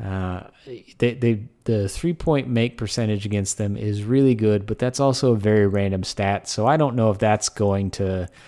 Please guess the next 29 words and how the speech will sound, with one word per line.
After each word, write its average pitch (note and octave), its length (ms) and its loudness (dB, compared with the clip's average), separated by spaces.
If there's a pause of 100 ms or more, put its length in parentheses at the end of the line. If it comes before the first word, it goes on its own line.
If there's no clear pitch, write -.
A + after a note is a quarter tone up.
(360)
if A2 120 -4
that's G2 260 -2
going F#2+ 280 -2
to, F2 60 -8
to, - 300 -6
to G#2 100 -8
continue. F#2 800 -6
They, A2+ 160 -2
they A#2 480 4
steal D3+ 380 4
the C3+ 80 2
ball A#2 400 6
a - 20 4
lot, A2+ 440 4 (440)
um, G2+ 640 0 (300)
and G#2+ 640 4 (140)
other B2+ 220 6
than A#2+ 120 6
that, A#2 440 2
it's C3 220 -2
just, F3 240 0 (260)
<sighs> - 1200 -16
like, B2 140 -2
Nigel F3 360 4
Pack D#3 320 2
is D#3 100 2
a C#3+ 40 -2
good C#3 180 0
player. G#2 520 2